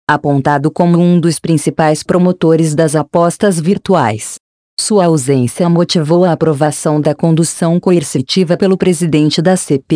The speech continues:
I, senador doutor Irã, P P R R, que classificou o gesto como um ato de desprezo pela comissão. O senador Exalci Lucas, P L D F, também se manifestou em plenário favorável à prorrogação da comissão.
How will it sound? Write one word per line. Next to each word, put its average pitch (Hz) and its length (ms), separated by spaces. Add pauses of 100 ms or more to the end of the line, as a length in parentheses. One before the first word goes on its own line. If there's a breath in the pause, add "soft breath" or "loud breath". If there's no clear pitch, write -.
I, 120 200 (240)
senador 147 560
doutor 160 400
Irã, 175 240 (240)
P 156 160
P 185 100
R 156 380
R, 156 380 (220)
que 196 120
classificou 180 680
o 202 40
gesto 170 500
como 175 240
um 175 100
ato 156 320
de 156 120
desprezo 160 680
pela 180 220
comissão. 170 640 (420)
O 190 60
senador 151 560
Exalci 165 540
Lucas, 180 540 (200)
P 185 140
L 170 320
D 156 220
F, 143 400 (200)
também 190 400
se - 160
manifestou 160 680
em 156 120
plenário 175 680
favorável 156 600
à 165 60
prorrogação 170 800
da 160 120
comissão. 160 640